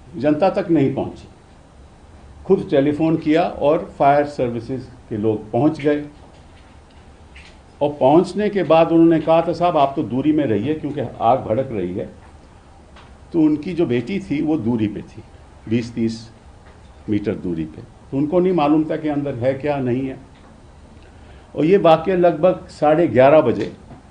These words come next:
चौदह मार्च को हुआ, रात को। फिर आप जानते हो कि फायर स्टेशन के जो सर्व-, सर्विस वाले लोग थे, उन्होंने आग बुझाई और वहाँ से वो चले गए। इस बीच में दिल्ली पुलिस आ गई।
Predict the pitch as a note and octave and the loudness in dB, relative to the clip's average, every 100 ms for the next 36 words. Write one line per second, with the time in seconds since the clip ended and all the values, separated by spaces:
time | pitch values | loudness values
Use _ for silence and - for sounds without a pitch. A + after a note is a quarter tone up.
0 | - - - - - - C#3+ C#3+ B2 G2+ | -20 -20 -20 -20 -10 0 2 4 2 0
1 | F2+ - F2 - - - - - G2+ E2+ | -2 -6 -12 -12 -16 -20 -20 -6 -2 -2
2 | - - - - - - - - - - | -6 -20 -20 -20 -20 -20 -20 -20 -20 -20
3 | - - - - - - - - - - | -20 -20 -20 -20 -20 -20 -20 -20 -20 -20
4 | - - - - D3 D#3 B2 C#3+ D3+ D#3+ | -20 -20 -12 2 6 6 6 4 4 4
5 | D#3+ D#3 - C3+ C3+ - C#3 A#2+ C#3+ C3+ | 2 0 2 4 4 0 -4 -2 -4 -4
6 | B2 B2+ A2+ A#2+ - G2+ F#2+ - - A2+ | -4 -4 -4 -6 -4 -6 -8 -8 -2 0
7 | B2 C#3+ C#3 B2 A#2 G2+ C#3 - C#3 A2 | 0 -2 0 0 0 -2 -2 -4 -6 -6
8 | - - - A2+ A2 G#2 G#2 F2+ E2 G2+ | -12 -10 -2 0 2 2 0 -2 -2 2
9 | A#2+ D3 - - - - - - - - | 2 0 -8 -20 -20 -20 -20 -20 -20 -20
10 | - - G3+ F#3 F3+ F3 D3+ D3 - A2+ | -20 -8 0 6 6 4 0 -4 -2 0
11 | G2 G2 A2 - B2 D#3 D#3 D3 D#3+ - | 0 0 0 -2 -2 0 0 0 0 -2
12 | - - G2+ A#2+ A#2 A2+ F2 G#2+ A#2+ A#2 | -18 -16 -2 0 0 0 -2 0 0 -2
13 | A#2+ | -6